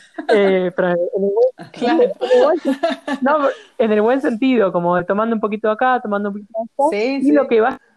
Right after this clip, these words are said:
Speaker 1: de, como de, de lo propio. Em, después está bueno a veces como usar, salir de los materiales que, que exigen mu-, que, mucho control. Por ejemplo, el lápiz, tipo te pones un lápiz negro y una goma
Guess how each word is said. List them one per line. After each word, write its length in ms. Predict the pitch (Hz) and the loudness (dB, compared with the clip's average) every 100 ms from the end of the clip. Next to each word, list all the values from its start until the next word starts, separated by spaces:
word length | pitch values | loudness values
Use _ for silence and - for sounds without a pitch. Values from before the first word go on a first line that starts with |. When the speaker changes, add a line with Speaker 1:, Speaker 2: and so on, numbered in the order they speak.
| _ _ _ _ _ _ _ _ _ _ _ _ _ _ | _ _ _ _ _ _ _ _ _ _ _ _ _ _
Speaker 1:
de, 340 | 175 160 156 - | -6 -4 -6 -10
como 420 | 160 143 139 147 | -12 -10 -10 -10
de, 340 | 151 143 147 | -10 -10 -10
de 180 | 147 143 | -14 -14
lo 140 | 135 | -12
propio. 500 | 156 254 240 165 151 _ _ _ _ _ | -4 0 0 -4 -10 _ _ _ _ _
Em, 920 | 214 196 180 175 170 165 165 160 160 165 - _ - | 0 2 2 0 -4 -6 -8 -8 -10 -12 -20 _ -6
después 280 | 208 277 269 | -4 -2 -2
está 220 | 220 220 | -2 0
bueno 200 | 214 214 | 0 0
a 20 | |
veces 280 | 208 - 214 - _ _ _ _ | -2 -2 -6 -6 _ _ _ _
como 260 | 196 185 202 | -4 -2 -2
usar, 440 | 196 - 220 233 - | -4 -6 -4 -4 -4
salir 360 | - 196 240 254 | -6 -4 -2 0
de 100 | 240 | 0
los 100 | 202 | 0
materiales 680 | 202 185 190 202 220 240 _ _ _ _ | -4 -4 -2 0 0 -2 _ _ _ _
que, 420 | - 175 165 160 170 | -2 0 0 -4 -6
que 60 | 175 | -8
exigen 340 | - 202 214 | -6 -2 -2
mu-, 220 | 196 196 - | -2 -4 -6
que, 140 | 180 - - | -14 -12 -12
mucho 380 | 320 180 185 202 | -4 -2 -2 -2
control. 440 | 175 160 170 139 | -2 -2 -2 -4
Por 120 | - | -10
ejemplo, 260 | - 175 175 | -8 -2 0
el 160 | 165 | 0
lápiz, 500 | 175 185 196 208 - _ _ _ _ _ | 0 -2 -4 -8 -10 _ _ _ _ _
tipo 220 | 165 165 | -4 -2
te 100 | 160 | -2
pones 240 | 151 156 160 | -2 -4 -4
un 100 | 165 | -4
lápiz 260 | 165 165 | -2 -2
negro 340 | 190 180 156 151 | 0 0 0 -2
y 80 | |
una 200 | 160 175 185 | -2 -2 0
goma 440 | 208 202 220 | 0 0 -2